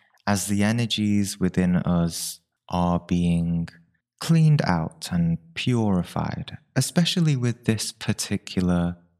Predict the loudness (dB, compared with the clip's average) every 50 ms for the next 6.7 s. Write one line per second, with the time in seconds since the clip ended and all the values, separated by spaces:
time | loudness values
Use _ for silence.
0 | _ _ -2 0 0 2 2 2 2 2 2 4 4 4 2 2 2 2 0 -2
1 | -4 -8 -16 -16 -4 0 0 2 2 2 0 0 -2 -4 -10 -20 _ _ _ _
2 | _ _ _ -6 -2 -2 0 0 0 -2 -2 -4 -6 -10 -14 _ -8 -8 -4 -2
3 | -2 -4 -4 -8 -14 _ _ _ _ _ _ _ _ _ _ _ _ _ _ _
4 | _ -2 -2 -2 0 -2 -4 -4 -4 -2 -2 0 2 2 0 0 -2 -6 -10 -12
5 | -4 -2 2 2 2 0 0 0 0 2 4 2 2 0 -4 -12 -20 _ _ 0
6 | 0 0 2 2 0 0 0 -4 -6 -8 -10 -10 -10 -12